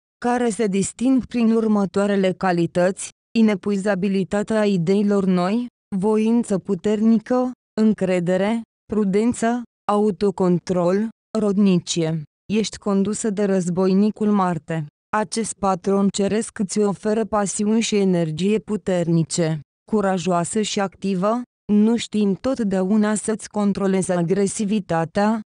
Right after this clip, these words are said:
ești energică și ești supusă unor emoții puternice, în special ești geloasă.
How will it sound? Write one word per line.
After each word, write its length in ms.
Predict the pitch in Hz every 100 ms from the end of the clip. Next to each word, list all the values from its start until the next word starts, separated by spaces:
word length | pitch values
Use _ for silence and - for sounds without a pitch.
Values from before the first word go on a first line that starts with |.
| -
ești 320 | 214 208 -
energică 640 | 196 202 214 202 226 220
și 260 | 208 - 233
ești 180 | 240 -
supusă 540 | - 202 - 208 -
unor 240 | 214 214 208
emoții 520 | 208 202 214 208 214
puternice, 920 | 175 190 208 214 220 202 - 226 254 254 _ -
în 80 | 214
special 720 | - - 220 - 208 202 220
ești 320 | 233 214 208
geloasă. 680 | 175 202 196 185 165 175 170